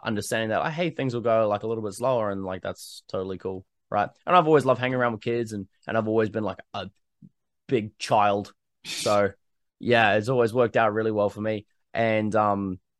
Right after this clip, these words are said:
Speaker 1: yeah, so, like, my only real experience was, like, when I started volunteering, and then the more I volunteered, the more that people would come to me, and the more that people would come to me, the more things I had to do with it, right? And so it's all just been kind of from experience, I guess. And, um, yeah, like, I, I have a bit of a background in, like,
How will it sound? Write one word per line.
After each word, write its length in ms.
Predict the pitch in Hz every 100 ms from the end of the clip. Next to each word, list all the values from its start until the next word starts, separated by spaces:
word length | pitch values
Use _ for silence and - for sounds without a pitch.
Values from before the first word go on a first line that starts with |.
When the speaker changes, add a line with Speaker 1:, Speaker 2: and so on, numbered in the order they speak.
| _ _ _
Speaker 1:
yeah, 260 | 127 147
so, 180 | 120 139
like, 180 | 123 107
my 260 | 117 117 127
only 180 | 131
real 300 | 110 117 127
experience 420 | 101 - 120 123 107
was, 100 | 101
like, 140 | 95
when 100 | 107
I 60 | 95
started 240 | 107 101
volunteering, 580 | 95 95 101 127 127 110
and 80 | 104
then 80 |
the 60 | 101
more 260 | 113 123 107
I 40 |
volunteered, 580 | 110 113 107 127 117 98
the 60 |
more 200 | 107 110 104
that 120 | 92
people 240 | 123 107
would 100 | 101
come 200 | - 120
to 80 | 117
me, 120 | 107
and 80 | 107
the 60 | 110
more 160 | 113
that 80 | 107
people 180 | 120 110
would 60 |
come 200 | - 117 113
to 80 | 113
me, 220 | 110 101 _ _ _
the 60 |
more 220 | 127 127 120
things 240 | 135 117
I 80 | 110
had 180 | 117 107
to 60 |
do 240 | 104 123 131
with 140 | 107
it, 180 | 110 107 104
right? 240 | 107 113
And 120 | 107
so 140 | - 104
it's 80 |
all 120 | 113 104
just 160 | 98
been 140 | 98 98
kind 180 | 98
of 60 | 92
from 140 | 98
experience, 500 | 90 - 95 98 -
I 100 | -
guess. 220 | 92 98 _ _ _ _ _
And, 400 | - 104 98 98 98
um, 380 | 95 92 92 - _ _ _ _ _ _ _ _ _ _ _
yeah, 360 | 120 113 127 135
like, 240 | 101 101 -
I, 140 | 120
I 140 | 110 123
have 120 | 120
a 60 |
bit 160 | 113 120
of 100 | 117
a 60 | 104
background 480 | 104 - 110 107
in, 120 | 101 101
like, 280 | 95 90